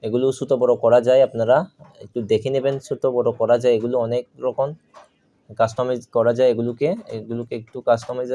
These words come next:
করে নেবেন আপনারা। তো আমি আপনাদেরকে দেখানোর বিধায় এরকম করে নিচ্ছি। আমার যেহেতু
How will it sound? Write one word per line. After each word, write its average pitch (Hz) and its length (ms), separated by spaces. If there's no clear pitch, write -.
করে 120 220
নেবেন 123 280
আপনারা। 113 320
তো - 20
আমি 113 200
আপনাদেরকে 117 440
দেখানোর 120 340
বিধায় 123 260
এরকম 110 300
করে 107 200
নিচ্ছি। 123 280
আমার 117 180
যেহেতু 120 200